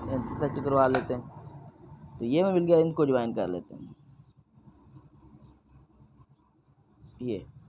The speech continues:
और इसी तरह हम इसको भी ज्वाइन कर लेते हैं इस तरह से। तो यहाँ हम इसकी अगर length देखें तो वो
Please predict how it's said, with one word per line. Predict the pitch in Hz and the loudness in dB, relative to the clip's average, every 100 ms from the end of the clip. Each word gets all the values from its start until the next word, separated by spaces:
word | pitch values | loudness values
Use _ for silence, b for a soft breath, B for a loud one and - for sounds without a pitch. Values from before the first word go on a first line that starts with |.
| - - - | -20 -12 -6
और | 123 | -4
इसी | 147 170 | -2 -2
तरह | 151 143 | 2 4
हम | 135 | 2
इसको | 135 - | 0 -2
भी | 135 | -2
ज्वाइन | 120 95 95 | -2 -4 -6
कर | 87 71 | -6 -6
लेते | 65 - | -8 -12
हैं | - - - - - - - - _ 147 - _ _ _ - - - _ _ - - | -16 -18 -20 -20 -20 -20 -20 -20 _ -20 -20 _ _ _ -20 -20 -20 _ _ -16 -12
इस | 117 - | -10 -10
तरह | 76 | -10
से। | - - - - - - | -12 -16 -20 -20 -20 -12
तो | 120 | -4
यहाँ | 131 147 156 | 0 2 2
हम | 151 | 2
इसकी | 147 - 151 147 101 | -2 -4 -2 -2 0
अगर | 127 123 117 | 0 0 -2
length | 120 135 135 | 0 -2 -2
देखें | 131 131 127 | -4 -2 -4
तो | 127 | -2
वो | 127 | -2